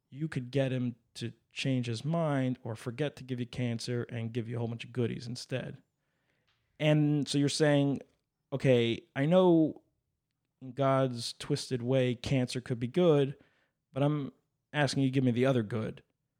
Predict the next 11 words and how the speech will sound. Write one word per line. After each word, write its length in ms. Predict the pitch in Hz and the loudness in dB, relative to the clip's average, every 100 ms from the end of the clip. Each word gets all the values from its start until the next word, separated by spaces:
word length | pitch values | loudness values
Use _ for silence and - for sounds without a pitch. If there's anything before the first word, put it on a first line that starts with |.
| _ _ _ _ | _ _ _ _
right? 300 | - 120 139 - _ _ _ _ _ | -8 -6 -6 -8 _ _ _ _ _
So, 180 | - 135 | -4 0
like, 240 | 131 123 - | 0 0 -6
it's 160 | 139 | -8
very 400 | 127 165 240 339 | -4 -2 0 0
revealing, 640 | 147 127 151 160 120 110 - _ _ _ _ _ _ _ 123 | -2 -2 0 0 0 -2 -10 _ _ _ _ _ _ _ -12
I 100 | 117 | -8
think, 320 | 123 117 - _ | -6 -8 -10 _
right? 220 | 120 120 - | -16 -14 -8
So 100 | 127 | -2
that 160 | 131 | -2